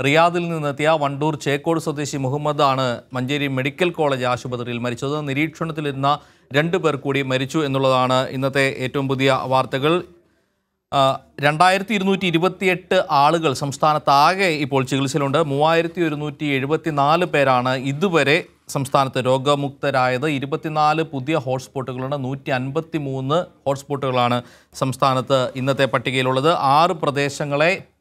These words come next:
ഈ പട്ടികയിൽ നിന്ന് ഇന്ന് ഒഴിവാക്കുകയും ചെയ്തിട്ടുണ്ട്. ഇന്ന് ഏറ്റവും കൂടുതൽ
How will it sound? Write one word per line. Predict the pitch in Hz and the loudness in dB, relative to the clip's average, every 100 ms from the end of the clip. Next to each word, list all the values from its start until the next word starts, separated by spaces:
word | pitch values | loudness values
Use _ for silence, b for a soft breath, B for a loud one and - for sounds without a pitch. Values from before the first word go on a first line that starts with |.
| _ - | _ -6
ഈ | 143 | -4
പട്ടികയിൽ | 143 135 147 139 143 135 | -2 -2 -2 -2 -2 0
നിന്ന് | 135 131 123 | 0 0 0
ഇന്ന് | 131 131 | -2 -2
ഒഴിവാക്കുകയും | 135 127 143 147 135 135 131 | 0 -2 0 2 0 0 -4
ചെയ്തിട്ടുണ്ട്. | 127 127 131 139 | -4 -4 -4 -2
ഇന്ന് | 165 143 139 | -2 -2 -4
ഏറ്റവും | 135 170 180 | -4 -2 0
കൂടുതൽ | 165 165 208 | 0 2 0